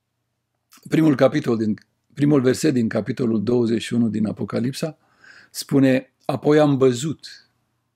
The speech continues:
un cer nou și un pământ nou, pentru că cerul dintâi și pământul dintâi pieriseră și marea nu mai era." Avem de a face cu o nouă vedenie.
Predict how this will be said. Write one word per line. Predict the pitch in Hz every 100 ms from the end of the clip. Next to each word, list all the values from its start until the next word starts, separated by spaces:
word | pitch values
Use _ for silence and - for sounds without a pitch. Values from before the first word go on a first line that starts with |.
| _ _ _
un | - 117
cer | - 139
nou | 117 120 131 156
și | -
un | 135
pământ | 120 123 139 120 -
nou, | 104 95 - _
pentru | 139 120
că | 98
cerul | 117 - 143 135
dintâi | 120 120 107 139 160
și | -
pământul | - 127 156 151 135
dintâi | 110 107 147
pieriseră | - 123 117 123 143 156 214 _ _ _ _ _
și | - 156
marea | 143 139 131
nu | 135
mai | 110 95
era." | 87 _ _ _ _ _ _ - - -
Avem | - 131 143
de | 131
a | 113
face | 151 151 165
cu | - 131
o | 120
nouă | 131 131 117
vedenie. | 123 120 104 104 85 -